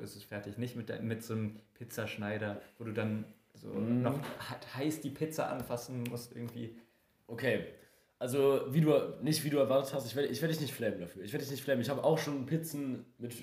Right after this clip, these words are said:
Speaker 2: Scheren geschnitten, ganz klar, definitiv. Ich hab schon mal mit einer Plastikschere eine Pizza geschnitten.
Speaker 1: Mhm.
Speaker 2: Also, so verzweifelt war ich schon. Aber ich sage, es kommt erstens auf den Bestand an, das heißt,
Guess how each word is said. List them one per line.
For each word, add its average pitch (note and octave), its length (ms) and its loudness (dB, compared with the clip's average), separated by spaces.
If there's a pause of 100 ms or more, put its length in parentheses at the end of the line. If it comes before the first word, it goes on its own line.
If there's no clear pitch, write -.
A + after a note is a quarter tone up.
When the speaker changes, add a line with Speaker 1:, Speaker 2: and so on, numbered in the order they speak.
Speaker 2:
Scheren A#2 320 0
geschnitten, F#2 280 -8
ganz A#2+ 220 0
klar, F#2 260 -2
definitiv. A#2 440 -4
Ich C3+ 80 -2
hab A#2+ 100 0
schon B2+ 120 0
mal A#2 80 0
mit B2+ 100 -2
einer - 100 2
Plastikschere - 440 -2
eine F2+ 60 -8
Pizza F2+ 220 -12
geschnitten. F2+ 480 -14
Speaker 1:
Mhm. G#2+ 240 -8 (160)
Speaker 2:
Also, B2 360 4
so C3 140 4
verzweifelt B2 540 2
war G#2+ 120 6
ich G#2+ 100 0
schon. B2 260 0 (380)
Aber C3 180 2
ich B2 140 2
sage, D#3 360 4
es B2 320 -2
kommt D#3 540 -2 (600)
erstens D#3+ 760 2 (100)
auf C3+ 160 0
den C#3 140 -2
Bestand C3 480 0
an, D3 260 -2
das A2+ 200 -4
heißt, C3 420 0